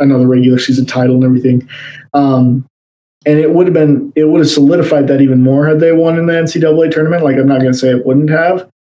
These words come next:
um, but it obviously is so nice to see, you know,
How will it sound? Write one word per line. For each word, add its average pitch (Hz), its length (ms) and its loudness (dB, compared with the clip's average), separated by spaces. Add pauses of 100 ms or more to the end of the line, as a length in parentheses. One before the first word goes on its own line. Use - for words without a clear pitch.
(140)
um, 127 340 0
but 135 280 -2
it 135 500 0
obviously 135 760 0
is 127 240 -2
so 131 720 0 (180)
nice 131 420 -2
to 139 100 -6
see, 127 540 0 (380)
you 135 140 0
know, 127 280 0